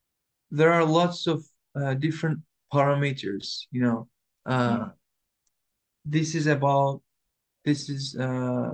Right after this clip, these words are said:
Speaker 1: about tambur,
Speaker 2: Mm.
Speaker 1: and this is about mızrap.
Speaker 2: Mm-hmm.
Speaker 1: And let me show you what is mızrap.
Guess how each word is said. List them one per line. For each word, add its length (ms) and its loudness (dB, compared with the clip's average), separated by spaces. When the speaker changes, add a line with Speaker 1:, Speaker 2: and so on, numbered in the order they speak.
Speaker 1:
about 320 2
tambur, 540 2
Speaker 2:
Mm. 140 -8
Speaker 1:
and 220 -2
this 180 -2
is 140 -4
about 500 0
mızrap. 500 2
Speaker 2:
Mm-hmm. 280 -8
Speaker 1:
And 360 -6
let 280 0
me 80 -6
show 320 0
you 320 -2
what 200 -4
is 200 -10
mızrap. 520 -4